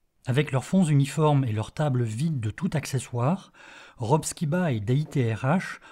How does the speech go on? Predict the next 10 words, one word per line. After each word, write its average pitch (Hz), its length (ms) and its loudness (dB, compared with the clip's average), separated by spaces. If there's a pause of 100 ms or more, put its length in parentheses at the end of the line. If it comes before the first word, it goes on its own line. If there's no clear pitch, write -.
(100)
ont 127 140 4
volontairement 151 880 2
caché 139 360 -2
les 113 200 -2
effets 113 260 -2
réels 123 540 0
d'une 104 180 0
lentille 104 340 -2
de 101 80 -4
Fresnel. 92 640 -4